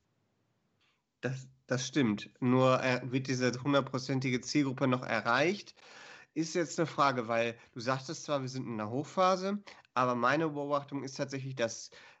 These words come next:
sowohl im Indie-Bereich als auch im Mainstream-Bereich das Interesse stark nach unten geht. Man hat nur noch als Indikator eigentlich die YouTube-Klickzahlen, die sind aber auch nicht mehr auf dem Niveau,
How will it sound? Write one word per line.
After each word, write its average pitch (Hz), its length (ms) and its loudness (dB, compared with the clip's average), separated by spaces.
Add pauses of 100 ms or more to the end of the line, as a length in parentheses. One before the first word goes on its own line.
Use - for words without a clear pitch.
(340)
sowohl 131 420 2
im 165 100 2
Indie-Bereich 165 800 2
als 156 200 0
auch 175 100 -4
im 151 100 0
Mainstream-Bereich 143 640 0
das 127 140 -6
Interesse 123 680 -2 (100)
stark - 720 0
nach 147 200 0
unten 156 260 -4
geht. 147 400 -2
Man 120 260 -2
hat 143 260 -2
nur 175 200 2
noch 220 140 0
als 160 180 -4
Indikator 160 640 0
eigentlich 135 240 -2
die 117 200 -4
YouTube-Klickzahlen, 175 1080 0
die 151 80 -2
sind 143 160 2
aber 131 160 2
auch 135 160 0
nicht 165 120 -2
mehr 143 120 0
auf 131 140 -4
dem 143 200 4
Niveau, 147 560 6